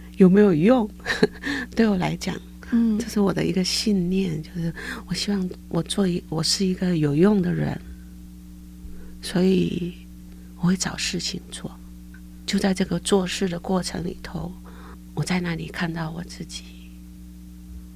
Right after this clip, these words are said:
Speaker 1: 除了老师，除了母亲的角色之外。
Speaker 2: 这个找寻自己的时间是花了这么，这么的久，因为有好长一段时间你认为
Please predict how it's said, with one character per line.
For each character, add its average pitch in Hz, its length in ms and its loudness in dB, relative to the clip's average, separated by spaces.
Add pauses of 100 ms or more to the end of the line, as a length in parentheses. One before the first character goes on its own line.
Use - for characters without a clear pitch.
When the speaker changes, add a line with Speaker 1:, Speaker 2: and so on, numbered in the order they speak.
(260)
Speaker 1:
除 - 180 -6
了 156 380 -4 (960)
老 - 180 -2
师， 175 560 0
除 170 220 -4
了 165 140 -2
母 170 220 0
亲 - 200 -2
的 175 100 0
角 - 220 -8
色 170 200 -2 (120)
之 - 140 -4
外。 175 360 -8 (1040)
Speaker 2:
这 294 100 -2
个 247 100 2
找 - 220 -2
寻 170 220 0
自 254 120 -2
己 - 160 -4
的 - 80 -6
时 - 240 -6
间 185 240 -4
是 180 160 -4
花 185 220 0
了 180 160 4
这 214 140 2
么， 175 120 4
这 180 140 0
么 165 140 4
的 - 200 -4
久， - 220 -4 (140)
因 214 120 8
为 220 200 6
有 156 100 2
好 - 240 -2
长 143 180 -2
一 - 80 0
段 180 200 0
时 - 160 -4
间 160 240 -2
你 147 80 0
认 156 280 2
为 - 200 -2